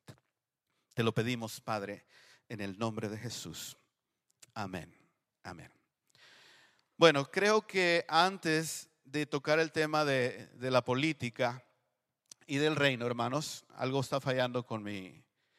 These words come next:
presentación de PowerPoint, hermanos de técnicos. Les voy a suplicar su ayuda. Hay que conocer las dos po-, posturas.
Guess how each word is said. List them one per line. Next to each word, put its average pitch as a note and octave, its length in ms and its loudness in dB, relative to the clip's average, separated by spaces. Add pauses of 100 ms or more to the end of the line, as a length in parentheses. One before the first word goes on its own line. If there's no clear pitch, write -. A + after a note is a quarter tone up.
(340)
presentación A2 600 -4
de A#2+ 80 -2
PowerPoint, A2+ 560 -2
hermanos A2 380 -6
de F2+ 260 -8 (400)
técnicos. - 760 -12 (920)
Les F#2 120 -16
voy F#2 160 -6
a G2+ 40 -4
suplicar G2 440 -10
su - 100 -10
ayuda. G2+ 380 -4 (1000)
Hay F3+ 160 4
que A3+ 120 -4
conocer F#3+ 420 6
las F#3 200 4
dos F3+ 240 0
po-, F3+ 380 -2
posturas. - 880 0